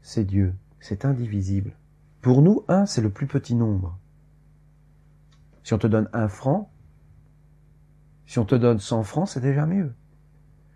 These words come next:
Pour, pour Pythagore, un, c'est le nombre qui contient tous les nombres.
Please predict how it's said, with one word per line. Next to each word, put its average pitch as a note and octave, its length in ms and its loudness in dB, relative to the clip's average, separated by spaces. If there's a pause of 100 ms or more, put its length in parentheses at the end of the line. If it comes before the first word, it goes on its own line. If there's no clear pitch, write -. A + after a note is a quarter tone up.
(240)
Pour, G#3+ 420 4 (680)
pour E3 440 2 (920)
Pythagore, C#3 600 0 (320)
un, G#3 220 2 (460)
c'est - 180 -2
le A2 120 4
nombre F#3 500 2
qui A#2 120 -4
contient A#2+ 340 -2
tous D#3 180 -6
les C3 140 0
nombres. G#2+ 320 -2